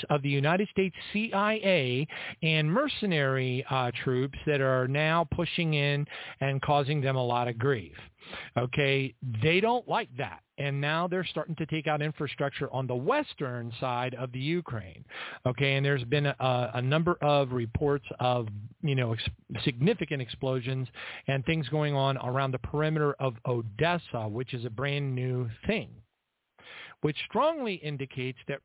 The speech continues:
that the Russian Federation is preparing to move in and take over Odessa, which is where my friend Tatiana's mother lives. So I've been praying for her, of course, every morning. Praise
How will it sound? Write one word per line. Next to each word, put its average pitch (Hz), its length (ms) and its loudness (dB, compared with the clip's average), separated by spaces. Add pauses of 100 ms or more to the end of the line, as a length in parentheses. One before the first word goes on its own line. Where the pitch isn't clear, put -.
(220)
that 135 160 -2
the 131 80 -4
Russian 151 260 -2
Federation 151 560 -2
is 135 160 -2
preparing 165 560 0
to 139 120 -2
move 143 400 0
in 160 380 2 (840)
and 143 140 0
take 147 200 0
over 135 340 2
Odessa, 135 540 -2 (1300)
which 135 160 0
is 135 140 -2
where 139 240 0
my 127 220 -2
friend 135 300 -4
Tatiana's 131 640 -2
mother 160 260 0
lives. 101 300 -6 (280)
So 131 60 0
I've 123 160 0
been 113 80 -2
praying 127 320 0
for 110 240 0
her, 117 300 0
of 98 100 -8
course, 110 260 -2
every 110 180 0
morning. 101 340 -2 (580)
Praise 143 260 4